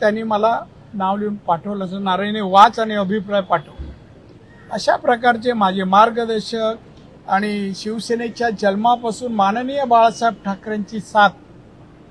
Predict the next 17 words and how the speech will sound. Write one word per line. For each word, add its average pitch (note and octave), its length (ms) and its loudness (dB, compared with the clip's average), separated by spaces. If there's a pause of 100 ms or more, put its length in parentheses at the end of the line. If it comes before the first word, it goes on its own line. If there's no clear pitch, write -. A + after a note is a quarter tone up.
(1160)
आणि F#3 440 -4 (200)
तेव्हापासून G3+ 800 0
नेते F#3 340 -2
म्हणून G#3 380 -4 (680)
त्यांनी G3 180 -2
केलेलं G3 400 0
काम, F#3 380 4 (1500)
आज F3+ 180 4 (580)
माझ्यासारखा G3+ 720 2
शिवसैनिक F#3+ 720 -6 (1500)
की A#3 100 -6
जो B3+ 500 4 (240)
सुरुवातीपासून B3+ 1000 4
एकोणीसशे A3+ 380 -4
सहासष्ट A3+ 440 0
पासून B3 320 -6
शिवसेनेत G#3+ 580 -6